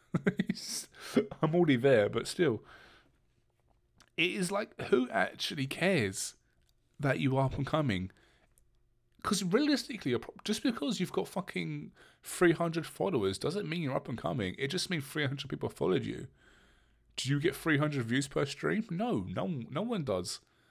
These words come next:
I've got, like, a hundred and twenty. Do I ever get, do I get that fucking many followers, that, that many views per stream? No.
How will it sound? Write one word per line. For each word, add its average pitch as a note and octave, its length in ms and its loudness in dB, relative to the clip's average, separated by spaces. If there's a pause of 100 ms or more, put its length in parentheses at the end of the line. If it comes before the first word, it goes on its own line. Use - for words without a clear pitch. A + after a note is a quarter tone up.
(600)
I've G3 160 4
got, G3 120 -4
like, F3+ 160 -4
a D#3+ 60 -6
hundred E3 320 -2
and E3 120 -4
twenty. E3 440 -2 (300)
Do - 100 0
I E3 80 4
ever F3+ 120 4
get, - 260 -8
do C3+ 120 -4
I F#3 100 2
get F#3 200 -2
that F3+ 160 -2
fucking F#3 320 -4
many F#3 160 -2
followers, F#3+ 380 -2 (380)
that, D#3+ 160 0
that F3+ 140 -2
many F3+ 140 -4
views D3+ 260 -6
per F3+ 200 -8
stream? F#3+ 400 -8
No. C3+ 480 -2